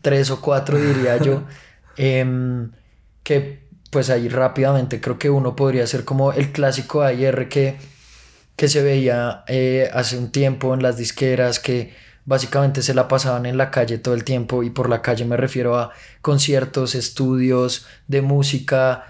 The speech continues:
Speaker 1: solo como en la parte musical, escuchando lo que estaba haciendo la gente y como un trabajo demasiado social.
Speaker 2: Ok.
Speaker 1: Em, creo que hay el otro lado que es como el A I R,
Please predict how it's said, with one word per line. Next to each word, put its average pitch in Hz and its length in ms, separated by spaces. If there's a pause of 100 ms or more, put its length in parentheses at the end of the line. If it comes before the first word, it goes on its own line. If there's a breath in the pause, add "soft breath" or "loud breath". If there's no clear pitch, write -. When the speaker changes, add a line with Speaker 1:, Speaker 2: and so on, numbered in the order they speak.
(140 loud breath)
Speaker 1:
solo 151 380
como 156 200
en 156 60
la 160 160
parte 131 640
musical, 147 640
escuchando 127 580
lo 123 140
que 143 80
estaba 131 200
haciendo 127 280
la 135 120
gente 143 300
y - 260 (200 loud breath)
como 131 420
un 127 300
trabajo 127 340
demasiado 131 480
social. 123 480 (560 soft breath)
Speaker 2:
Ok. - 100
Speaker 1:
Em, 127 500 (320)
creo 139 220
que 151 140
hay 143 340 (280)
el 135 160
otro 135 280
lado 135 360
que 147 120
es 139 120
como 135 420
el 143 200
A 127 100
I 123 160
R, 127 460